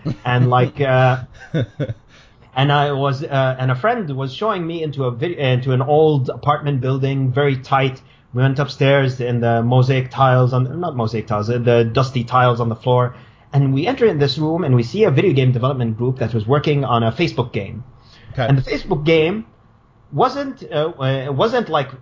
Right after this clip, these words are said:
Speaker 1: Farm, uh, Farmville or whatever it's called. Uh, was it Farmville? I forgot.
Speaker 2: I'm
Speaker 1: Uh,
Speaker 2: trying to remember if, if you're right. I got silent 'cause I'm, I, yeah, Farmville. That's right.
Speaker 1: Whatever, whatever. Final Fantasy sixteen. Let's call it.
Speaker 2: <laughs>
Speaker 1: It, it, it, <laughs> it, it wasn't Farmville or stuff like that. It was a game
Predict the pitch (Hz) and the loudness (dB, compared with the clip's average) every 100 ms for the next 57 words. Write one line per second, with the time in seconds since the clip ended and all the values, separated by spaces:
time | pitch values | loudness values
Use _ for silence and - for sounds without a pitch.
0 | - _ - 180 196 196 175 139 135 127 | -20 _ 0 4 4 2 -2 -6 -6 -6
1 | - 160 156 135 143 143 120 131 139 117 | -2 0 0 -2 -2 -2 -4 -4 -4 -6
2 | - 120 131 139 - - 117 120 113 113 | -6 -4 -4 -6 -14 -16 -14 -14 -18 -20
3 | - - - 131 135 156 160 151 175 139 | -20 -16 -6 -4 -4 0 0 2 0 0
4 | 120 107 101 - _ _ 131 117 117 170 | -4 -6 -8 -14 _ _ -4 -2 2 4
5 | 165 156 151 147 143 135 147 127 151 151 | 4 2 2 2 2 2 0 0 0 2
6 | 160 139 131 - - 160 - 160 151 135 | 2 2 0 -2 -2 -6 -2 0 2 0
7 | 123 127 135 117 - _ _ - 139 - | -2 -4 -4 -6 -16 _ _ -12 -10 -6
8 | 147 120 156 143 113 - 170 110 85 101 | -6 -4 -2 -2 -2 -2 -2 0 -4 -4
9 | 135 95 247 330 202 170 262 254 165 262 | -4 -2 2 4 2 0 -2 0 2 2
10 | 262 214 220 156 143 139 143 120 - - | 0 2 -2 -4 -10 -10 -10 -12 -8 -10
11 | - 165 170 165 240 170 135 143 131 147 | -4 -2 0 0 -2 0 0 -2 0 0
12 | 127 147 123 - 175 120 180 214 170 170 | 0 -2 -2 -2 -2 -2 -4 -4 -6 -4
13 | 202 170 - 247 - 208 - - 247 - | -4 -4 0 -2 0 -8 -6 -2 -2 -2
14 | - - - 180 196 202 185 190 254 226 | -10 -8 -6 -4 -4 -4 -2 0 0 -2
15 | 143 196 214 185 156 147 135 160 147 135 | 0 2 2 2 0 0 -2 -4 -4 0
16 | 143 160 143 147 139 135 214 226 269 | 0 0 -2 -2 -4 -2 -2 -2 -4